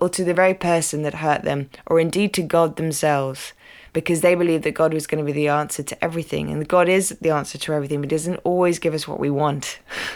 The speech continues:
He certainly didn't bring me my dad back, but I've come over the seventeen years since he's gone to learn and understand, to grow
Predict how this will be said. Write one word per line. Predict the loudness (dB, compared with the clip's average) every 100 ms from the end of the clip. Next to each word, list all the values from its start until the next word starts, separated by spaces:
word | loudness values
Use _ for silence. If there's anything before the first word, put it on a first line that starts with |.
| -2 -2 -8 -10 -12 -14 -18 -20 -8
He | -4
certainly | 2 2 4 2
didn't | 2 2
bring | 0 0
me | 0
my | 0 -2 -4 -2
dad | 2 2 0
back, | -2 -4 -6 -10 -18 _ _ _ _ _ _
but | -2 2 4
I've | 4 2 -2 -12
come | -4 2 4 4
over | 4 0
the | -2
seventeen | 0 0 -2 -2 -2 -2
years | -2 -2
since | -2 -4 -4
he's | -6 -4
gone | 0 2 2 0 -4 -10 -20 -20 -8
to | -2 2
learn | 4 4 2 0
and | 0
understand, | -2 -4 -2 0 2 0 -2
to | -2 -2 -2
grow | -2 4 4 6 2 0